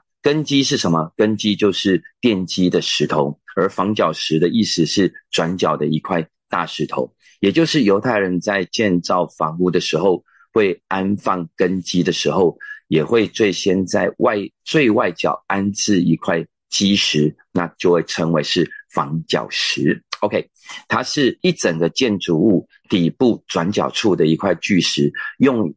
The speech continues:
用来做什么？用来连接墙垣的部分，是一个支持跟稳定建筑物的一个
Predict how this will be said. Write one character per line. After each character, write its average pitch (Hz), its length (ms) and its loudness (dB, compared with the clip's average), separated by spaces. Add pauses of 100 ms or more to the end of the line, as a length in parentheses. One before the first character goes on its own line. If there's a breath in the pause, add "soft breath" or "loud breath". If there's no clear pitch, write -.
用 139 180 2
来 95 120 0
做 110 180 0
什 92 160 -2
么？ 78 180 0 (140 soft breath)
用 120 240 2
来 82 220 0
连 82 320 2
接 95 400 0 (480)
墙 85 460 0
垣 82 200 2
的 85 80 2
部 90 220 2
分， 80 260 -2 (220 loud breath)
是 - 180 0
一 101 100 2
个 92 120 2
支 120 260 0
持 87 240 0
跟 92 260 0
稳 76 220 -2
定 95 240 0 (220 soft breath)
建 107 240 0
筑 82 200 0
物 90 200 4
的 78 160 2
一 78 160 2
个 80 200 0